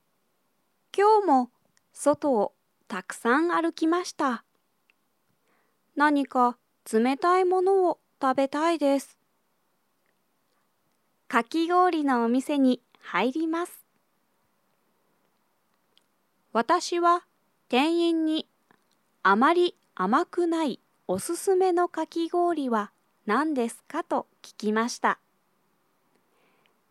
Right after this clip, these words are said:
店員さんが教えてくれたかき氷は、あんずのかき氷でした。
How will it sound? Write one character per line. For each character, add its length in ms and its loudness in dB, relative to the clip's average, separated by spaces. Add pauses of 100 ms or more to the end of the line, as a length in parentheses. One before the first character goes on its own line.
(280)
店 260 2 (120)
員 80 -2
さ 240 -2
ん 100 -4
が 220 0 (400)
教 100 0 (180)
え 160 0
て 180 -4
く 140 -6
れ 160 0
た 280 -4 (220)
か 140 -10
き 220 -8
氷 400 2
は、 240 2 (600)
あ 180 2
ん 120 0
ず 160 0
の 260 2 (120)
か 140 -8
き 220 -6
氷 360 0
で 140 -6
し 120 -12
た。 220 -6